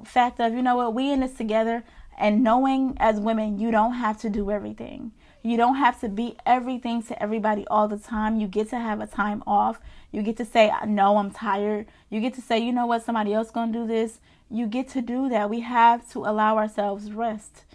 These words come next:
We have to allow ourselves time off, not always be turned on. I mean, like, like the switch on, not, like, sexually, but if you do that, you can be more present in other areas without any excuses. Because yes, the excuses are valid,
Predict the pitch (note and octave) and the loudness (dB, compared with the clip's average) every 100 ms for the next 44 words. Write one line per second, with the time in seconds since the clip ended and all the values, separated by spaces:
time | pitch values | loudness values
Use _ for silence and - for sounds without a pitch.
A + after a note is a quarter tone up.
0 | _ _ - A#3 A3+ A3+ A#3 A3 G#3+ G#3+ | _ _ -6 2 4 4 4 2 2 2
1 | A3 A3 G#3+ G#3 - G#3 G3+ G#3 G#3 G#3+ | 0 0 -2 -2 -8 -8 -4 2 2 2
2 | - _ _ - G#3 G#3+ A3 - G#3+ G#3+ | -8 _ _ -8 0 4 4 6 4 4
3 | G#3 G3+ G3+ A#3+ G#3+ - G#3 G#3 G#3 G#3+ | 0 -2 -6 -6 -6 -4 -2 0 0 -2
4 | A3 A3 G#3+ G3+ - _ _ _ - G#3 | -2 -2 -2 -4 -8 _ _ _ -2 -2
5 | - G#3 A3+ A#3 A3+ A2 - G3+ G3+ A3 | -2 -6 -2 -4 -4 -12 -6 -4 -4 -8
6 | - F3 - G#3+ G3 G#2 - - _ _ | -6 -8 -8 -16 -12 -12 -12 -18 _ _
7 | _ _ _ _ _ _ _ _ - C#4+ | _ _ _ _ _ _ _ _ 2 2
8 | D4 D4 A#3+ B3 G#3 E3+ - - _ - | 4 -2 0 0 -2 -4 -8 -14 _ -6
9 | B3+ C#4 A#3+ C4+ C4+ C4 C4 A#3 A3 A3 | 0 0 2 2 2 0 -4 -4 -2 -4
10 | A3+ A3+ A3+ A#3 A3 G3+ G#3 A3 G#3+ A3 | -4 -6 -4 -2 -2 -4 -2 2 2 0
11 | G#3 G3+ - A3+ G#3+ A3 A3+ - - - | -2 -4 -8 -10 -8 -10 -12 -16 -20 -20
12 | - A#3 A#3 A3 B3 C#4 B3+ B3 C4 B3 | -8 -2 0 2 2 2 -6 -4 -6 -4
13 | A3+ A3 A3 C4 A#3+ D3+ - | 0 2 4 2 0 -6 -14